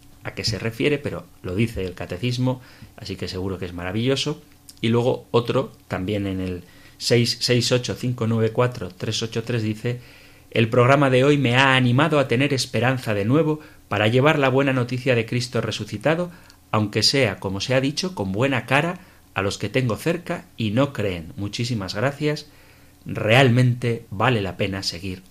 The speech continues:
a Cristo". Desde luego que vale la pena, y la verdad es que un rostro amable, un rostro alegre, es también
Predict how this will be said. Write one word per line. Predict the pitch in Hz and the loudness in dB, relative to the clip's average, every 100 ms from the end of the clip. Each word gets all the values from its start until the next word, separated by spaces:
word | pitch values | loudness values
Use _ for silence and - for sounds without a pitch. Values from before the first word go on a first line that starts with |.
| - | -6
a | 95 - | -6 -6
Cristo". | - - - - - | -10 -8 -8 -12 -14
Desde | 104 107 101 - 101 | -4 -4 -4 -6 -2
luego | 120 113 101 | 2 2 0
que | 95 | -4
vale | 95 95 | -4 -4
la | 95 | -2
pena, | 143 156 160 - - - - | 0 0 -2 -10 -20 -20 -20
y | - 104 | -6 0
la | 104 | 2
verdad | 110 127 - | 4 4 2
es | 117 | -4
que | - 113 - | -2 -4 0
un | 123 123 | 2 4
rostro | 123 131 - - 120 117 - - - | 6 4 4 0 -2 -2 -6 -16 -8
amable, | 101 113 113 113 120 - - - | 0 2 2 0 -4 -12 -20 -10
un | 107 | -6
rostro | 110 104 117 104 | -4 -4 -2 2
alegre, | 110 104 110 - - - - | 2 2 0 -4 -12 -20 -2
es | 113 110 - - | 0 0 -6 -8
también | 95 98 104 110 110 | -6 -2 0 -2 -4